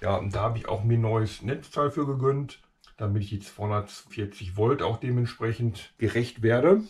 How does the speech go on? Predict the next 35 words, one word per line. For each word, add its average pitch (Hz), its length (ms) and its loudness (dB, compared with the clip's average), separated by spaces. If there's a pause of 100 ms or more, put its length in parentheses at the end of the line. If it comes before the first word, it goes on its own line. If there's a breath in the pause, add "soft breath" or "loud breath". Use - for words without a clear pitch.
(280 soft breath)
Weil 110 120 6
die 101 100 6
alten 107 280 6
Geräte, 107 380 6
die 104 100 6
waren 95 180 2
nur 98 120 6
für 104 100 0
zweihundert, 98 720 4
äh, 101 160 6
die 92 120 4
alten 98 220 4
Netzteile 101 520 4
waren 101 100 6
dann 98 120 4
nur 101 100 2
für 101 140 -2
zweihundertzwanzig 95 720 2
Volt 87 400 6
ausgelegt. 113 920 6
Genau. 120 640 8 (160)
Ja, 127 180 8
was 131 140 6
gibt's 123 160 2
sonst 185 160 8
noch 208 120 8
hier 180 140 6
zu 170 140 4
sagen? 170 480 6 (380 soft breath)
Ja, 104 160 6
hier 110 200 10
wäre 127 240 10
der 110 180 8
C 127 200 2
sixty-four, 131 1000 6